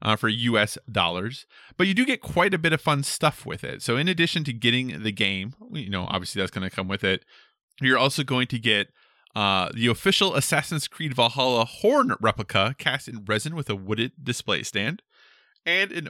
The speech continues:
Orlog linen game mat. So you are getting some fancier, uh, versions of the game. I think some of the, the p-, the bits for the game, I think, are a little bit nicer.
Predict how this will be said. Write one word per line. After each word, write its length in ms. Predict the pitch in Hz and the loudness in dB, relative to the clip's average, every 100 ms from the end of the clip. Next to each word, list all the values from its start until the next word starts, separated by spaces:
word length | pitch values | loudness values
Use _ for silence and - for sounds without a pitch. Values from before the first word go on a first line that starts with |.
| - | -4
Orlog 520 | 135 151 156 151 156 | 0 2 2 0 -2
linen 520 | - 117 117 123 - 120 | -6 -2 0 0 -2 -2
game 320 | 135 156 160 - | 0 0 -4 -8
mat. 560 | 95 95 - - - - _ _ _ - | -6 -4 -6 -8 -18 -20 _ _ _ -4
So 220 | 165 139 | 2 2
you 180 | 127 131 | 2 0
are 80 | |
getting 480 | 123 135 165 175 175 | 2 2 2 0 -4
some 400 | 165 143 117 104 - _ _ _ _ | -4 0 0 -2 -8 _ _ _ _
fancier, 1040 | _ - 160 175 202 - 190 175 175 170 165 131 | _ 0 0 0 -4 -8 -4 -2 0 -2 -6 -2
uh, 260 | 117 110 | 2 4
versions 340 | 104 131 135 139 | 4 2 2 0
of 60 | |
the 60 | 123 | 0
game. 260 | 113 113 107 | 2 2 2
I 60 | |
think 160 | 107 104 | -2 -2
some 100 | 110 | -2
of 120 | 101 | -2
the, 320 | 98 95 92 - | 0 0 0 -6
the 80 | |
p-, 260 | - - 87 | -10 -10 -8
the 140 | 113 | -6
bits 340 | 104 139 147 - | -4 -2 -4 -6
for 120 | - | -8
the 100 | 104 | -6
game, 240 | 101 104 110 | -2 -2 -2
I 80 | |
think, 300 | 104 - 170 | -6 -6 -4
are 40 | 220 | -4
a 40 | |
little 140 | 220 220 | -4 -6
bit 120 | - | -6
nicer. 400 | 208 208 220 | -6 -4 -6